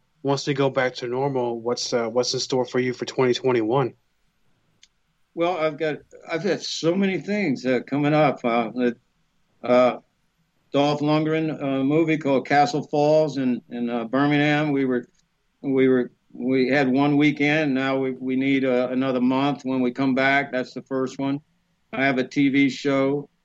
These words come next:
Speaker 2: Uh, it's called Wagon Train. I'm the wagon leader. It's a Western. Uh, there's a, see, I wanna do T V because, you know,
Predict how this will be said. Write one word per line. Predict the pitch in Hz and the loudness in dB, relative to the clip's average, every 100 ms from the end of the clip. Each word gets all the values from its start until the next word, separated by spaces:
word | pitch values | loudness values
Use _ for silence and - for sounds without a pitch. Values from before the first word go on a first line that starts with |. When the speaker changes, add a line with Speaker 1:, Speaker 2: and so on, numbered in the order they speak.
| - | -2
Speaker 2:
Uh, | 123 123 120 - _ _ _ _ | 4 4 2 -4 _ _ _ _
it's | - | -8
called | - 139 135 | 0 2 2
Wagon | 139 143 147 135 | 2 2 0 -4
Train. | - 139 139 143 | -4 -4 -4 -4
I'm | 131 131 | -4 -6
the | 123 | -6
wagon | 120 123 127 135 131 131 123 117 107 _ - | -6 -4 -2 -2 -2 -4 -6 -8 -14 _ -12
leader. | 120 131 131 131 127 | -6 -4 -2 -2 -4
It's | 120 | -4
a | 123 | -4
Western. | 123 131 127 143 139 135 - _ _ | 0 -2 -2 -2 -2 -2 -6 _ _
Uh, | 117 117 117 113 110 - _ _ _ _ _ _ - | -4 -2 0 -2 -6 -10 _ _ _ _ _ _ -6
there's | 123 131 127 113 | 0 2 2 2
a, | 127 120 117 - _ _ _ - | 0 0 -2 -6 _ _ _ -20
see, | - 175 | 0 4
I | 165 | 4
wanna | 190 202 | 4 2
do | 185 196 | 0 -2
T | - 185 | -4 -6
V | 170 190 151 | -2 0 0
because, | 127 143 143 127 | -2 -2 -2 -2
you | 160 | -2
know, | 156 143 127 | 0 0 -2